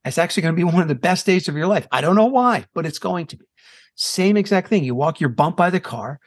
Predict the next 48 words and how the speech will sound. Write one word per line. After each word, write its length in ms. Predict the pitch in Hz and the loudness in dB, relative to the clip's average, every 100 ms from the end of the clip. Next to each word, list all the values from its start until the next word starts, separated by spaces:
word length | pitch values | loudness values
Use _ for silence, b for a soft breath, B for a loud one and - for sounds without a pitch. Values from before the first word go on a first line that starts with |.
| _ | _
and 80 | - | -6
you 60 | 143 | -6
say, 300 | - 147 - _ - | -2 -4 -6 _ -2
"Blaine 180 | 208 | 0
was 160 | 220 202 | 2 0
right. 300 | 220 226 - b b | 0 -2 -4 b b
Like, 140 | 160 156 | -4 0
I'm 160 | 185 | 2
safe. 400 | 185 - 233 156 | 2 0 0 0
Like, 140 | 143 131 | -4 -2
the 80 | 143 | 0
universe, 420 | 190 214 147 123 | 2 2 0 -2
God, 240 | - 175 | -2 -2
s-, 120 | 110 - | -2 -6
they 200 | 202 190 | 0 0
still 260 | - 247 | 2 2
want 220 | 247 262 | 4 4
me 100 | 233 | 4
here. 140 | 185 - B | 4 2 B
This 160 | - 214 | 0 2
is 80 | 233 | 4
one 160 | 233 226 | 4 4
of 60 | |
the 60 | 220 | 2
best 160 | 226 | 2
days 160 | 240 214 | 0 0
of 20 | |
my 120 | 226 | 0
life. 200 | 247 262 | 0 -2
What 160 | 185 233 | -2 0
else 180 | 240 208 | 0 0
gre-, 140 | - | 0
is 160 | 214 156 | 0 2
great's 300 | 180 175 - | 2 0 2
gonna 160 | 165 | 2
happen 260 | 143 160 151 | 2 0 -2
today?" 220 | 127 113 B B B | -6 -8 B B B
And 120 | 151 147 | 0 2
your 140 | 139 | 4
upbeat 540 | 160 180 185 175 180 - | 4 2 2 2 0 -2
and 160 | 131 | -2
your 140 | 131 117 | -2 -4
brain 280 | 147 147 | 0 0
chemistry 520 | 151 151 143 - 147 143 | 0 0 0 -2 -2 -2
and 100 | 127 | -2
your 140 | 127 | -4
physical 560 | - 175 156 160 151 139 | -4 -4 -2 0 0 2
physiology 880 | - 165 147 139 185 185 135 123 | 2 0 0 -2 0 0 -2 -6